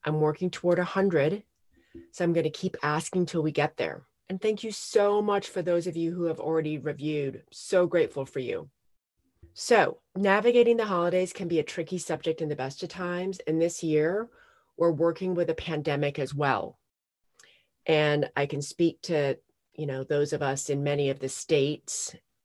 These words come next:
As of last Friday, there's been a lot of shutdowns. In San Francisco,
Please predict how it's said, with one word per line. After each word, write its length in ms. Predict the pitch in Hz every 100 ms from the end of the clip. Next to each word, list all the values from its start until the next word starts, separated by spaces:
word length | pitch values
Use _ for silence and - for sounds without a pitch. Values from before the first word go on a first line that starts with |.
| _
As 220 | 147 147 147
of 260 | 143 135
last 360 | 147 139 139 -
Friday, 480 | 143 135 135 127 139
there's 180 | 135
been 160 | - 135
a 80 | 131
lot 300 | 135 135 135
of 260 | 127 123 - -
shutdowns. 960 | - 160 - 135 120 131 170 - - _ -
In 120 | 143
San 160 | 156 143
Francisco, 680 | 151 165 147 151 139 135